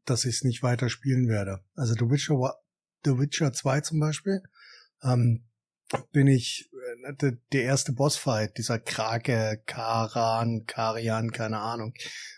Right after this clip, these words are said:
Ähm, dafür brauchst du irgendeine Karian-Falle. Und die hab ich nicht geholt. Und dann bin ich achtzehn Mal gestorben und dann hab ich's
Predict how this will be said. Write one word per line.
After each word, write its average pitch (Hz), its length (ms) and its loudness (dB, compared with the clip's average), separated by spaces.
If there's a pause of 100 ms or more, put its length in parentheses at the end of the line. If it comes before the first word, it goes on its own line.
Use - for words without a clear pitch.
(160)
Ähm, 120 220 2
dafür 123 260 -2
brauchst 117 300 -2
du 143 60 2
irgendeine 123 320 2
Karian-Falle. 113 1000 -2 (1700)
Und 113 460 0 (540)
die 139 160 2
hab 123 180 0
ich - 380 -2
nicht 135 320 2
geholt. 123 580 2 (920)
Und 123 180 -2
dann 117 180 0
bin 123 140 2
ich - 340 -2 (160)
achtzehn 143 380 0
Mal 139 140 4
gestorben 143 560 2
und 147 120 2
dann 131 140 4
hab 120 140 0
ich's - 320 -6